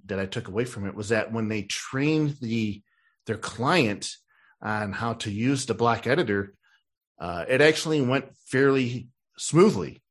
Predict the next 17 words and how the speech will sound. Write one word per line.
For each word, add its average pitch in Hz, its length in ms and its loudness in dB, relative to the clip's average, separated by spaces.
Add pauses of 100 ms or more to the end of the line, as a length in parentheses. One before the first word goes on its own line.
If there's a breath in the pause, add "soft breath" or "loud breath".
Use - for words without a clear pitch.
(200)
Um, 95 380 -4
the, 104 120 0
the 95 120 -4
training 123 360 -2
process 120 500 -2
w-, 104 180 -8
was 95 180 -8
fine, 131 360 0
and 101 100 0
they 107 60 0
actually 113 300 -4
picked - 260 -4
up 117 140 -2
on 113 100 0
the 98 60 -6
block 110 320 -4
editor 110 340 0